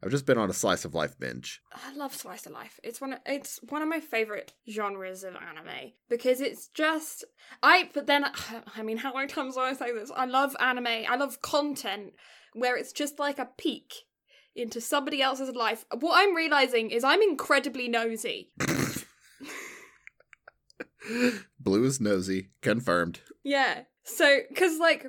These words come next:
Speaker 2: yeah, some of my favorite books and movies and, like, content of all time are just things where it's just normal people living everyday lives, and I'm like, "This is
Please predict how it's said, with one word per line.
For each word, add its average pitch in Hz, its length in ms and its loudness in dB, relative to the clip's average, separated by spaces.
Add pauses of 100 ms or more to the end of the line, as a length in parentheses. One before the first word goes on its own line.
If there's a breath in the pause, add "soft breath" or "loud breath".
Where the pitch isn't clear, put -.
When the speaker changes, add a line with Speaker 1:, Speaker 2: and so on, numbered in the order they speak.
(160)
Speaker 2:
yeah, 294 400 4
some 330 260 2
of 339 80 4
my 330 160 4
favorite 320 500 0
books - 580 -2
and 233 320 -2
movies 240 640 -2
and, 220 480 -6 (360 soft breath)
like, - 340 0
content 302 520 2
of 233 120 -2
all 294 260 2
time 233 600 -2 (340 soft breath)
are 262 120 4
just 302 300 2
things 285 340 -2
where 262 100 0
it's 262 120 -6
just 277 300 -8
normal 311 480 2
people 302 560 0
living 254 400 2
everyday 269 680 4
lives, 226 640 0
and 233 160 -2
I'm 226 120 -2
like, 220 220 -2
"This 233 320 4
is 240 160 -4